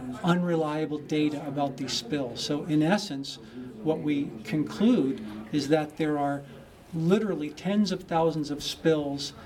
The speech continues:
that have been inadequately cleaned up and have effects on the biota, and nobody's doing anything about it.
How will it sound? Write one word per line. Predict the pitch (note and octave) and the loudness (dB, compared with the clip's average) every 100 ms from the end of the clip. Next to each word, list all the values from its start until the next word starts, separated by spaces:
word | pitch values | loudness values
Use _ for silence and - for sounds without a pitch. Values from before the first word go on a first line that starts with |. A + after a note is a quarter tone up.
| - - - | -18 -20 -4
that | D#3 D3 - | 0 0 -2
have | D3 C#3+ | -6 -4
been | D3 D3 D3+ - | -2 -2 -2 -2
inadequately | D#3 D3+ D#3 E3+ E3+ E3+ F3 D3+ | 2 4 4 2 2 -4 -2 -4
cleaned | - E3 D#3 D3 | -2 0 2 2
up | C#3 D3 - - - - | 2 0 -2 -16 -18 -14
and | - C#3+ C#3+ | -4 0 0
have | B2 D3 C3 - - - | 0 0 0 -4 -12 -6
effects | F#3 - E3 E3 - | -4 2 2 2 -2
on | E3 | -2
the | D#3 | -2
biota, | D3+ D3 C#3+ C#3 C#3 - - - - - - | 0 0 0 0 -2 -4 -10 -20 -20 -20 -4
and | D3 C#3+ C#3+ C#3+ C#3 | -2 2 2 2 0
nobody's | C#3+ D#3+ F3+ F#3 F#3 | 4 4 6 2 0
doing | - F#3 E3+ | 0 2 4
anything | D#3+ D#3+ D#3+ D3+ | 2 0 -2 -4
about | C#3 C#3 C#3 G3+ | -2 -2 0 0
it. | B3 | -2